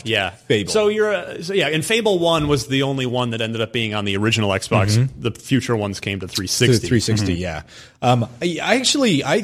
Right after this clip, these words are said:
Speaker 2: I think I enjoyed Fable one probably mo-, I mean, Fable two, I think, was a better game. I didn't really enjoy Fable three 'cause it leaned more into, like, the, uh, sort of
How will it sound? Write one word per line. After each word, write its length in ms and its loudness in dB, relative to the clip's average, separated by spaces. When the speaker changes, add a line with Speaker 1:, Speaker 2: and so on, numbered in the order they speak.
Speaker 2:
I 80 -2
think 240 -6
I 100 2
enjoyed 540 2
Fable 320 2
one 320 0
probably 480 0
mo-, 120 -2
I 60 -6
mean, 120 2
Fable 260 2
two, 220 2
I 40 2
think, 140 -2
was 120 -2
a 60 -2
better 320 0
game. 420 0
I 60 0
didn't 480 -2
really 460 2
enjoy 320 2
Fable 300 0
three 280 0
'cause 160 -4
it 80 -2
leaned 280 -2
more 240 0
into, 200 -2
like, 320 -6
the, 220 -2
uh, 320 -6
sort 200 -2
of 180 -6